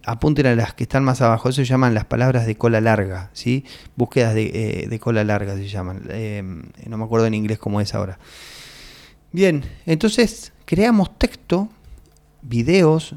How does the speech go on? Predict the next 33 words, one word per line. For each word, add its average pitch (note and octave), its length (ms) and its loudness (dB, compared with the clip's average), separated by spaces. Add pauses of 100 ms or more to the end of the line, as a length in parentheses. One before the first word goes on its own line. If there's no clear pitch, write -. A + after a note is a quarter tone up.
(120)
texto C#3+ 340 0
en A2+ 100 2
nuestro A2+ 300 0
blog, E3+ 340 2 (220)
que G#2 280 -2
lo G#2 200 -6
recomendamos A2 560 0
el B2 80 2
otro B2 160 0
día C3+ 560 2
para A2 180 -4
aquellos C3+ 340 0
que B2 140 -2
no C3+ 100 0
tienen C3+ 260 2
tienda B2 240 2
online, A#2+ 380 0 (180)
tener C3+ 320 -2
una C3+ 200 4
página B2 360 0
web B2+ 300 0 (140)
e A2+ 140 -6
ir D3 260 0
creando C3+ 500 0
contenido, A#2 720 0
¿sí? B2+ 200 -4
Para A2 160 -4
los G#2 120 -6
vendedores A2+ 340 2
de A2 40 4
Mercado G#2+ 360 0
Libre B2 280 2
inclusive, A2+ 580 0